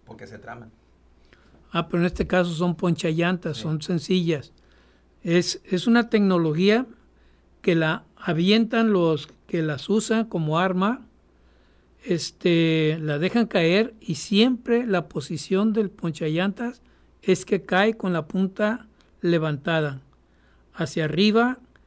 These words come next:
Speaker 2: y es garantía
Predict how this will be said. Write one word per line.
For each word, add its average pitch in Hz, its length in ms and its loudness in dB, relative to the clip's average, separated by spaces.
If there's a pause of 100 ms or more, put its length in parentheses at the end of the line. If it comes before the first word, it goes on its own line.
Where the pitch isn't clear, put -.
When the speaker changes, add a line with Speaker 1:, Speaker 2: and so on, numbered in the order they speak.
(540)
Speaker 2:
y 233 500 4 (360)
es 202 260 4
garantía 214 760 2